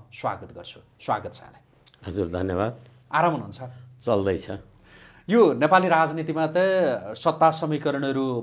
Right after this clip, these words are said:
Speaker 1: बन्ने, भत्किने, बन्ने, भत्किने यो अनौठो नै भएन, होइन?
Speaker 2: यो नेपाली राजनीतिमा सत्ता समीकरण बन्ने, भत्किने अनौठो किन नभएको?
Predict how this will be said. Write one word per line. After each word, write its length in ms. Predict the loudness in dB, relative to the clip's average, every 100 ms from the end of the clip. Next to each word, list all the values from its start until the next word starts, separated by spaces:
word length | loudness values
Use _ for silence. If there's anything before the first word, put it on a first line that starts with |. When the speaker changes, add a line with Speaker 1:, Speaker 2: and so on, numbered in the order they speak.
| 0
Speaker 1:
बन्ने, 420 | 0 2 0 -2
भत्किने, 480 | -4 -8 -4 -2 -2
बन्ने, 400 | -2 -2 -4 -6
भत्किने 440 | -8 -8 -6 -4
यो 200 | -2 -4 -4 -10 -6
अनौठो 420 | 0 2 2 0
नै 140 | 0 0
भएन, 380 | 0 -6 -10
होइन? 300 | -12 -8 -8 -8 -12 -20 _ _ _ -20 _ _ _ _ _ _ _ _ _ _ _ -12
Speaker 2:
यो 320 | 0 8 10 12 10 8 6 4 0 -12 -14
नेपाली 800 | -4 2 2 4 6 8 6 4
राजनीतिमा 920 | 6 4 4 4 4 4 4 6 4 4 4 2 -2 -8
सत्ता 500 | -14 0 0 2 2
समीकरण 800 | 0 0 -2 -2 -2 0 0 0 -2
बन्ने, 360 | -2 0 0 -2
भत्किने 760 | -4 -10 -14 -6 -4 -2 0 0 -2 -6 -12 -20 _ -6
अनौठो 500 | -2 -2 -4 -4 -6 -6 -8
किन 200 | 0 0
नभएको? 680 | 0 -2 -8 -12 -16 -16 -20